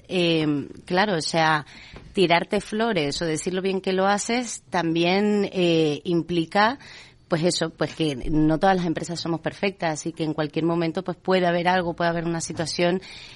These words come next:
eh, que, que nos reste esa, esa reputación. Entonces, eh, no sé, creo que es también para reflexionar, ¿no? Que quizás podríamos quitarnos todos esos miedos y empezar a comunicar más proactivamente qué es lo que hemos hecho bien desde el proceso de gobernanza de nuestras propias empresas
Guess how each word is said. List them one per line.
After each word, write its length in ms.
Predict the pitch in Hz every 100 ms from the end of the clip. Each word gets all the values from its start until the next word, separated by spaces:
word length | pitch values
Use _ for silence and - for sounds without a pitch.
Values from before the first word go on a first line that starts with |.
| -
eh, 540 | 180 165 151 147 147
que, 280 | - 156 147
que 100 | -
nos 200 | 156 156
reste 280 | 180 185 170
esa, 480 | 160 - 160 156 151
esa 260 | 175 - 170
reputación. 760 | 170 165 160 156 - 156 139 - - -
Entonces, 680 | - 160 170 160 196 196 - -
eh, 380 | 175 165 160
no 260 | 151 135 196
sé, 180 | - 226
creo 220 | 185 190
que 80 | 202
es 200 | 196 -
también 280 | 185 190 208
para 180 | 220
reflexionar, 720 | 180 170 180 156 170 190 190 156
¿no? 260 | 175 285
Que 200 | - 175
quizás 320 | 170 156 180
podríamos 420 | 175 190 185 185 180
quitarnos 400 | 185 190 185 -
todos 240 | 185 170
esos 240 | 175 175
miedos 460 | 170 196 185 208 - - - -
y 80 | 180
empezar 320 | 170 165 180
a 40 | 180
comunicar 440 | 180 180 170 175
más 120 | 175
proactivamente 840 | - 175 165 185 175 175 180 190 196 - - -
qué 120 | 220
es 60 | 214
lo 140 | 202
que 120 | 185
hemos 200 | 180 196
hecho 260 | 196 196 196
bien 160 | 185 196
desde 200 | 175 165
el 80 | 156
proceso 440 | 165 151 180 190
de 100 | 202
gobernanza 500 | 196 196 196 202 185
de 100 | 165
nuestras 280 | 147 139 147
propias 300 | - 170 190
empresas 600 | 190 185 202 208 202 214